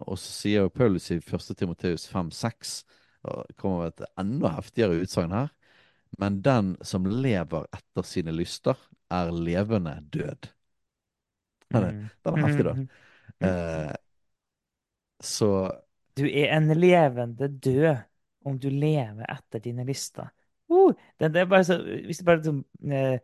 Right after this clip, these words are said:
Speaker 2: stopper opp i noen sekunder med den, så bare tenker du prøve å, å liksom grave litt dypere i det han sier der.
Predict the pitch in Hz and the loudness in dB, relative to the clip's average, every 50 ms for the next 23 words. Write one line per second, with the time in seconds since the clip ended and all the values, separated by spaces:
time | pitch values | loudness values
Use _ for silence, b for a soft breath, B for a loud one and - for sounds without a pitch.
0 | _ _ _ - - - - 190 - - - 127 - - 139 143 147 147 135 151 | _ _ _ -14 -6 -2 0 -2 0 -2 -4 -4 -2 0 0 2 2 2 0 -2
1 | 147 - 147 131 135 135 127 127 127 135 135 120 - _ _ _ _ _ _ _ | 0 0 0 2 2 2 2 2 2 2 0 -2 -4 _ _ _ _ _ _ _
2 | _ _ _ _ _ _ _ _ _ _ _ - - - - - 151 - - - | _ _ _ _ _ _ _ _ _ _ _ -20 -12 -8 -6 -6 -6 -4 -4 -2
3 | 165 147 131 - - - - 135 139 - - _ _ _ _ _ _ _ _ _ | -2 -2 -4 -6 -10 -10 -8 -8 -10 -10 -12 _ _ _ _ _ _ _ _ _
4 | _ _ _ _ _ _ _ _ _ _ _ _ _ - - 190 170 131 123 135 | _ _ _ _ _ _ _ _ _ _ _ _ _ 0 4 4 4 4 4 0
5 | - - 156 151 147 147 147 143 135 165 156 147 131 131 135 160 185 208 - _ | 0 0 -2 -2 -2 -2 -4 -4 0 2 4 4 4 4 2 0 0 -2 -4 _
6 | _ - 170 143 - - - 123 117 - _ _ _ _ _ _ _ _ _ - | _ 0 0 0 2 0 0 0 0 -2 _ _ _ _ _ _ _ _ _ -6
7 | 147 135 143 139 135 - 143 135 123 127 131 127 120 | -2 2 2 2 2 2 2 2 2 2 0 -2 -2